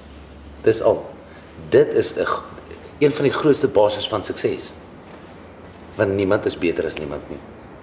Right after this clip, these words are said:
So daai is my grootste punt as ek het, as ek dit kan vir enigiemand sê in, in, in enige bedryf, is om nederig te wees en, en wees dankbaar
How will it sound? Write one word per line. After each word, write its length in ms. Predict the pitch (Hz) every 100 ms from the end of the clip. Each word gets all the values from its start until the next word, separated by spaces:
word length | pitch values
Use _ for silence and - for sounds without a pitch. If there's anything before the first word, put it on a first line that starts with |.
| - -
So 160 | - 107
daai 340 | - 78 104
is 120 | -
my 300 | 85 78 87
grootste 500 | - - 82 - - -
punt 320 | 76 67 - - - - - - 85
as 140 | -
ek 120 | 73
het, 240 | 80 85 -
as 140 | -
ek 60 | -
dit 140 | -
kan 140 | 76 73 - -
vir 100 | - -
enigiemand 560 | 139 - 92 82 76
sê 180 | - 64 - - - - - - 73
in, 100 | 73
in, 200 | 78 71
in 220 | 55 87 -
enige 300 | 143 123 87
bedryf, 460 | 73 64 58 - - - - - - - - -
is 140 | 104 - - 104
om 180 | 104 82 76 80
nederig 340 | 85 107 110
te 80 | 95
wees 300 | 76 69 - 87
en, 300 | 76 71 71
en 260 | 78 73 73
wees 220 | 78 90 85
dankbaar 440 | 85 - 82